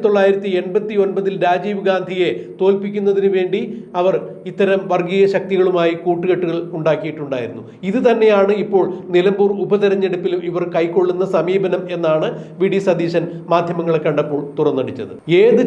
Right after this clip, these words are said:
ചെകുത്താനുമായും കൂട്ടുപിടിച്ചുകൊണ്ട് കോൺഗ്രസിനെ തോൽപ്പിക്കുക എന്നുള്ള ഒറ്റ ലക്ഷ്യം മാത്രമാണ് പിണറായി വിജയനും എം വി ഗോവിന്ദനും ഉള്ളത്. ആ ഒരു അജണ്ട തന്നെയാണ് നിലമ്പൂരിൽ ഉപതെരഞ്ഞെടുപ്പിലും ഇവർ പ്രയോഗിക്കുന്നത് എന്ന് വി ഡി സതീശൻ പറയുമ്പോൾ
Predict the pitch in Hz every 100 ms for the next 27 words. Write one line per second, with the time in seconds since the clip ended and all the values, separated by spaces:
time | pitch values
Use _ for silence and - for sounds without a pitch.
0 | - 196 220 214 214 214 208 208 202 202
1 | 202 190 214 202 202 196 185 185 190 175
2 | 175 196 - 190 196 190 180 190 196 202
3 | 196 196 185 185 180 175 165 170 196 175
4 | 170 175 175 165 185 165 160 165 165 -
5 | 175 175 185 180 180 175 170 175 175 170
6 | 190 175 170 170 165 170 156 135 117 -
7 | - 170 190 202 196 185 160 190 202 190
8 | 180 180 170 170 226 - - 170 196 185
9 | 185 185 - 170 180 185 180 175 - 165
10 | 170 175 170 165 160 175 180 180 175 170
11 | 170 214 - - 170 175 165 175 190 190
12 | 180 175 180 170 165 165 165